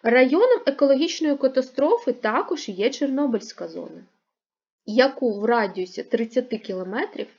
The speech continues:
люди були змушені залишити.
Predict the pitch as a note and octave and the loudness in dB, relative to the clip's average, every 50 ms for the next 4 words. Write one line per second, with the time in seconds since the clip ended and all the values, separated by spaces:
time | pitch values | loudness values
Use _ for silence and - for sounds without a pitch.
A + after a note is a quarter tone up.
0 | _ - - - - - - - G#3+ G#3+ A#3 B3 D4+ F4+ - - - - A3 F#3+ | _ -20 -20 -20 -20 -20 -10 -8 -4 -2 0 0 2 0 0 -2 -4 -6 -6 -6
1 | G3+ G#3+ G#3 G#3 B3+ D#4 - - - A3 G#3 - A#3+ G#3 G3 G3+ G#3 A3+ A3+ - | -4 -2 0 0 0 -2 -2 -6 -10 -12 -8 -6 -6 -6 -4 -4 -4 -4 -4 -4
2 | - B3 A3+ A3 G#3 G#3+ - - - G3 F3+ F#3 F#3 F3 F3 F3 F3+ F3+ F3+ - | -4 -4 -4 -4 -6 -8 -10 -14 -16 -12 -10 -8 -8 -6 -6 -8 -8 -8 -10 -12
3 | - - - - - | -14 -16 -16 -20 -20